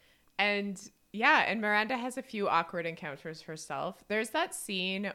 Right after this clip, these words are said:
where <laughs> Miranda runs into him in the elevator and he starts making all those, like, gross sex.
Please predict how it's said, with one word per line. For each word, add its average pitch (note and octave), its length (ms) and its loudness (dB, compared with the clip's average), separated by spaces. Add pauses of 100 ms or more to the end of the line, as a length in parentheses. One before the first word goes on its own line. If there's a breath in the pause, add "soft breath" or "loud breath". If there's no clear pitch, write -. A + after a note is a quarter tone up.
where E3 460 2 (100)
<laughs> - 80 -16
Miranda G#3+ 420 2
runs G3 280 0
into G#3 220 -6
him A#3+ 220 -4
in G3 60 -4
the F#3 140 -2
elevator F3+ 640 0 (440 loud breath)
and F#3+ 140 -4
he G#3+ 120 -4
starts G3+ 460 -2
making A#3 280 -6
all A3 100 -4
those, A3+ 200 -6
like, E3 220 -4
gross D#3+ 480 -4 (220)
sex. - 840 -6